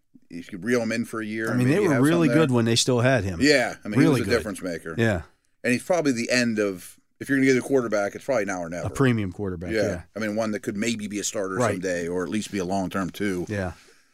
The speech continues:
Speaker 1: I mean, if you're going in with Tannehill and Pickett, I'd be really interested in somebody like him.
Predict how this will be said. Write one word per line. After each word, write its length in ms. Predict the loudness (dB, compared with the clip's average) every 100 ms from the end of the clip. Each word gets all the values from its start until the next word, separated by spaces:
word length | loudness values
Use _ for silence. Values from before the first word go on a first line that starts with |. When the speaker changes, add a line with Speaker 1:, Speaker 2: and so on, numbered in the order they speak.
| _ _ _ _
Speaker 1:
I 40 | -6
mean, 120 | -4
if 140 | -2
you're 100 | -2
going 240 | 2 2 2
in 60 |
with 120 | -2 -2
Tannehill 460 | -2 -2 -2 -2
and 100 | -2
Pickett, 500 | -2 -2 -4 -8 -12 -12
I'd 140 | -10
be 80 | -8
really 360 | -4 -2 -2 -4
interested 340 | -6 -10 -8
in 80 | -6
somebody 260 | -6 -6
like 200 | -8 -8
him. 300 | -8 -10 -12